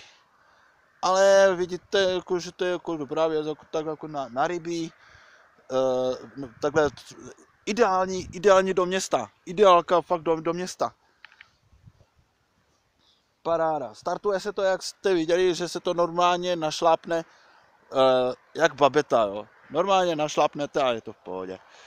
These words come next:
Takže to, to kolo, takže doufám, že jste se pokochali aspoň takhle tím videem. Takže já se s váma loučím a mějte se krásně a doufám, že se vám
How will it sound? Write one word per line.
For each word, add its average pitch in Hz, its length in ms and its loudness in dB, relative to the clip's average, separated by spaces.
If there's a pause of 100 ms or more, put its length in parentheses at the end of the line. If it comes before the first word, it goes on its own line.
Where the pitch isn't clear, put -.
(540)
Takže 240 300 6
to, 226 180 2
to 170 180 2
kolo, 196 540 2 (640)
takže 180 580 0 (380)
doufám, 180 320 -2
že 175 140 -6
jste 175 340 -6
se 165 180 -4 (760)
pokochali 175 640 -2
aspoň 165 280 -6
takhle 156 240 -4
tím 135 180 -8
videem. 156 360 2 (1200)
Takže 165 560 0 (360)
já 160 120 -6
se 170 140 -8
s - 60 -14
váma 147 240 -2
loučím 170 460 0
a 139 60 -6
mějte 147 420 -8
se 143 300 -6 (880)
krásně 185 800 -2 (460)
a 147 280 -4 (160)
doufám, 147 340 -8
že 151 120 -12
se - 140 -16
vám 151 200 -10